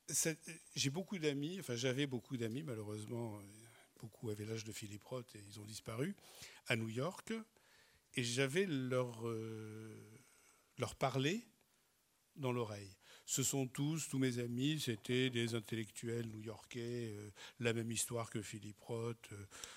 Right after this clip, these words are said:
le père agent d'assurance, livreur, euh, ou autre chose. Et ils ont tous fini professeurs, romanciers, euh, théâtreux d'une sorte ou d'une autre, euh, et cetera. Et j'avais leur parler dans l'oreille. Et puis, euh, j-,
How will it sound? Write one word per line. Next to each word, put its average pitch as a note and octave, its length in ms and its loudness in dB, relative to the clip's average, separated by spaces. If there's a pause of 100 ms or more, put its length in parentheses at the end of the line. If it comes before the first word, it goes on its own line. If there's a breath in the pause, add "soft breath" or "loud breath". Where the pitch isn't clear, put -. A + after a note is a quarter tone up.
(140 loud breath)
le A2+ 140 -2
père A2+ 280 0
agent A2 240 -4
d'assurance, A2+ 680 -6
livreur, A2+ 800 -4
euh, G#2 160 -8
ou G#2+ 140 -8
autre - 240 -10
chose. D3 480 0 (600 loud breath)
Et A#2+ 180 2
ils A2 180 -2
ont - 20 -8
tous A#2+ 220 -4
fini A#2 360 -6
professeurs, A#2 720 -6
romanciers, A2 960 -8
euh, G#2 260 -14 (340 loud breath)
théâtreux A2+ 440 -4
d'une G#2 160 -8
sorte G#2 280 -6
ou A#2 60 -4
d'une G#2 260 -6
autre, B2 380 -4
euh, G#2 260 -12
et G2+ 120 -12
cetera. G#2 400 -14 (440 loud breath)
Et C#3 240 2
j'avais C#3 520 0 (380)
leur B2 160 -6
parler C#3+ 360 0
dans C#3 120 -2
l'oreille. G#2+ 540 -10 (840 soft breath)
Et B2 120 2
puis, F#3+ 580 0
euh, B2 580 -2
j-, A#2 360 -6